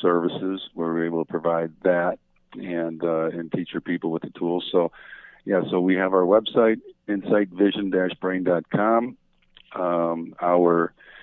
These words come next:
you can reach us on Twitter, which is, uh, Insight V B T, Victor Boy David.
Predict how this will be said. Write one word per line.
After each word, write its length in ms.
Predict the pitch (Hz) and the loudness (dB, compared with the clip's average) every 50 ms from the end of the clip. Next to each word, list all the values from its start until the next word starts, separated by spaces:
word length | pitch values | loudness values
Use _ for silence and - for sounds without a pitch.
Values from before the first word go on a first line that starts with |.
| - - - - - - - - _ | -20 -20 -20 -20 -20 -20 -20 -20 _
you 800 | - - - - - - 110 92 90 95 95 90 90 95 95 90 | -18 -14 -10 -8 -6 -4 -2 0 0 0 0 0 -2 -4 -6 -4
can 160 | 90 95 85 | -4 -4 0
reach 160 | 87 92 95 - | 0 -2 0 0
us 140 | - - - | -2 -2 0
on 160 | 85 85 80 | -2 -2 -2
Twitter, 520 | - - - 120 113 110 110 110 117 120 | -4 2 6 8 8 8 8 6 6 4
which 240 | 107 101 95 90 - | 0 -2 -2 -2 -2
is, 320 | - 95 90 87 82 82 85 | -2 -2 -2 -2 -2 -2 -2
uh, 280 | 90 87 82 82 85 - - - | 0 0 0 -2 -4 -6 -4 -4
Insight 600 | 98 98 101 104 123 120 - 107 104 107 104 - _ _ _ _ _ _ _ _ _ _ _ _ _ _ _ _ _ _ - | -2 -2 0 -2 2 4 6 6 6 4 2 0 _ _ _ _ _ _ _ _ _ _ _ _ _ _ _ _ _ _ -10
V 340 | - 85 90 104 107 110 107 | -10 -2 0 2 4 4 4
B 280 | 101 107 107 104 104 95 - - | 4 2 2 2 0 0 -2 -2
T, 380 | 104 101 101 101 107 123 113 113 - _ _ _ _ _ _ | 0 0 0 0 0 -2 -6 -10 -16 _ _ _ _ _ _
Victor 560 | 98 87 87 90 92 101 98 92 - 101 98 | -20 -20 -16 -2 0 0 0 2 0 -2 0
Boy 240 | 92 104 104 101 95 | 4 4 6 6 4
David. 580 | 87 85 104 101 98 95 98 104 110 113 110 | 4 4 4 6 6 6 6 4 2 0 0